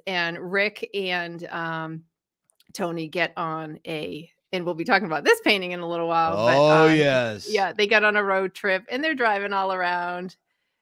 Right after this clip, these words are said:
Speaker 1: And here's some Rick. And I just, I was so happy for them,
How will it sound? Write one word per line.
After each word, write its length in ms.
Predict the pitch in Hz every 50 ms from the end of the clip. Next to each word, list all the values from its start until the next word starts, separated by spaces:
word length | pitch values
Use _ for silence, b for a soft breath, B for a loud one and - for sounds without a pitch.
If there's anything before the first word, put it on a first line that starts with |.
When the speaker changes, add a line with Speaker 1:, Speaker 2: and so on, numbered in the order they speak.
| _ _
Speaker 1:
And 220 | - 202 190 190 214
here's 260 | 226 202 196 190 -
some 300 | - - 185 180 180 170
Rick. 300 | 170 165 165 165 165 -
And 100 | - 214
I 120 | 208 214 208
just, 160 | 214 208 214 - _
I 140 | - 226 240
was 160 | 240 254 247
so 160 | - 311 320
happy 400 | 339 277 220 202 202 202 - 220
for 180 | 214 - 220 208
them, 480 | 202 196 196 196 196 196 196 196 202